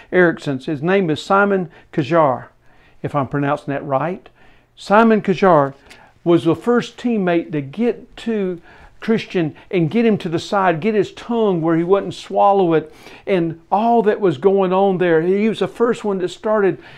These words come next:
administering, uh, chest compressions until the medics could get there. And then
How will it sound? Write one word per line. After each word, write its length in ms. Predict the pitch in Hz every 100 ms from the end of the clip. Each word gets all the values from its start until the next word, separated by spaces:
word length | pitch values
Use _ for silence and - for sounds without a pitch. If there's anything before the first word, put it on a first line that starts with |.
| -
administering, 720 | 175 185 214 - 185 165 139 - -
uh, 240 | 175 165 160
chest 400 | - 226 202 -
compressions 840 | 151 - 180 147 - 143 151 - - -
until 300 | 165 - 190
the 100 | 165
medics 520 | 170 202 190 - -
could 260 | - 160 131
get 260 | 180 190 151
there. 340 | 147 131 123 _ _ - - -
And 220 | 156 143 143
then 560 | 202 196 151 139 156